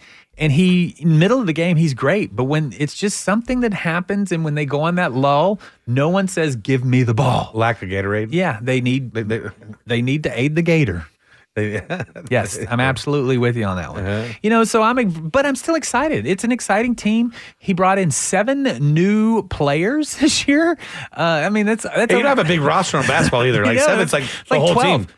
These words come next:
Speaker 1: Yeah, it's
Speaker 2: Yeah,
Speaker 1: like
Speaker 2: right.
Speaker 1: twelve total.
Speaker 2: Yeah,
Speaker 1: So, I mean,
Speaker 2: right.
Speaker 1: it's more than half the team's all brand new,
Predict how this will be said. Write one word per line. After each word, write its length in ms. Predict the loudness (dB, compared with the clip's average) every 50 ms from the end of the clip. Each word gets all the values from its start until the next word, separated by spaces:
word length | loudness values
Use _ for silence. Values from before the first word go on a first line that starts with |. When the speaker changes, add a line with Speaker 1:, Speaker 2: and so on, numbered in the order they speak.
| _ 2
Speaker 1:
Yeah, 100 | 2 4
it's 60 | 4
Speaker 2:
Yeah, 60 | 4
Speaker 1:
like 80 | 4 4
Speaker 2:
right. 100 | 4 4
Speaker 1:
twelve 260 | 4 4 2 2 2
total. 400 | 0 2 2 4 4 4 4 4
Speaker 2:
Yeah, 100 | 4 4
Speaker 1:
So, 40 | 4
I 40 |
mean, 40 | 4 2
Speaker 2:
right. 80 | 2 0
Speaker 1:
it's 120 | 0 0
more 160 | 0 2 2
than 80 | 2 2
half 220 | 2 0 -2 -2
the 80 | -4 -6
team's 340 | -2 -2 0 0 0 2 2
all 160 | 2 2 2
brand 380 | 0 0 -2 -2 0 0 0
new, 220 | 0 0 0 0